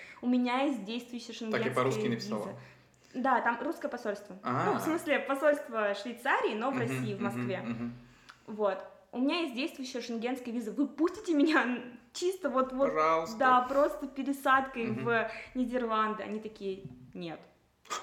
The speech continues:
Speaker 2: Парам-пам-пам.
Speaker 1: Это было очень обидно.
Speaker 2: Пам.
Speaker 1: Я просто, я знала, что, э, туда можно лететь, только если у тебя есть национальная виза в Швейцарию.
Speaker 2: Мгм.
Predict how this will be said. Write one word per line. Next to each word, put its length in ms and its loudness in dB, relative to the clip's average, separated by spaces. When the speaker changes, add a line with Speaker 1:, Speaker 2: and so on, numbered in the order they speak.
Speaker 2:
Парам-пам-пам. 340 6
Speaker 1:
Это 80 2
было 240 8
очень 440 4
обидно. 280 6
Speaker 2:
Пам. 240 6
Speaker 1:
Я 100 4
просто, 320 0
я 160 2
знала, 380 2
что, 460 2
э, 440 2
туда 220 2
можно 280 -2
лететь, 320 -2
только 220 -2
если 120 -6
у 40 -6
тебя 100 -4
есть 120 -4
национальная 500 -6
виза 280 -8
в 40 -20
Швейцарию. 480 -8
Speaker 2:
Мгм. 300 -4